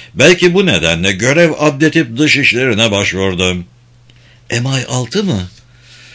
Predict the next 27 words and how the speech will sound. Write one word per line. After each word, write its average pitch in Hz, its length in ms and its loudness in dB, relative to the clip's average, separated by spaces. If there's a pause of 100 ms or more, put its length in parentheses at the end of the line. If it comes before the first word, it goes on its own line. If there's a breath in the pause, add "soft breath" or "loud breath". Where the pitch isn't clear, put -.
(200 loud breath)
"Yani 87 380 0
bence 95 340 0
gerekenden 110 720 0
fazlasını 113 600 0
konuşmayalım. 92 720 0
Her 117 240 2
neyse, 90 480 -2 (100)
emekliliğimden 147 760 0
sonra 135 500 0
burayı 101 340 0
boyladım. 85 600 -2 (300 loud breath)
Yalnızca 185 520 4
ülkeye 151 600 0
duyduğum 143 420 0
sevgiden 110 640 0
değil, 87 280 0 (260 loud breath)
şu - 180 -2
ya 95 180 2
da 98 120 0
bu 139 100 0
şekilde 87 480 0
işimizle 143 580 0
ilgili 139 400 -2
bazı 127 380 -2
karmaşık 123 580 -2
meseleler 104 560 0
yüzünden." 87 640 -2